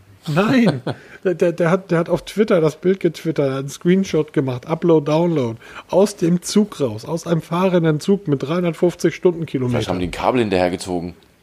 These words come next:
Speaker 1: Ich hab, ich weiß es nicht. Oh, das ist ganz witzig, das ist ganz spannend. Das ist ja, ich weiß nicht, wie der heißt, Tengzhang oder Shenzhou, dieser Hochgeschwindigkeitszug aus, in Japan.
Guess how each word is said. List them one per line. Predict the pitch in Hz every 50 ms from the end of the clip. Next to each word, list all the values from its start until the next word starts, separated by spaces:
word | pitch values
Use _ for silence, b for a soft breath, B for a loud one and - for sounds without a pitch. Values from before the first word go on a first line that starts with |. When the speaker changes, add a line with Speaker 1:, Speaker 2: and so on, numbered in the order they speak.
| _ _ _ _ _ _ _ _
Speaker 1:
Ich | - 165 -
hab, | 165 160 - -
ich | 190 175 - -
weiß | 202 233 254 214
es | - - -
nicht. | - 156 135 151 165 156 131 123
Oh, | 123 113
das | - 135 123 185
ist | 190 -
ganz | - 131 131 120
witzig, | 185 - - - 117
das | 117 -
ist |
ganz | - 131 117 -
spannend. | - - 151 151 131 117
Das | 113 127
ist | 135 139 - -
ja, | 143 131 127 120 120
ich | 117 110 -
weiß | 151 139 -
nicht, | 139 120
wie | -
der | 127 131 127
heißt, | 117 101 - -
Tengzhang | - - 131 127 113 113 131 151 170
oder | 165 147 135 120
Shenzhou, | - 143 135 131 123 127 135 151 156
dieser | 143 131 131 131 123
Hochgeschwindigkeitszug | 135 143 139 - - - 131 123 117 - 113 110 - - 123 120 - -
aus, | 117 117 110 -
in | - 113 117 117 117
Japan. | 123 127 143 - - 117 127 180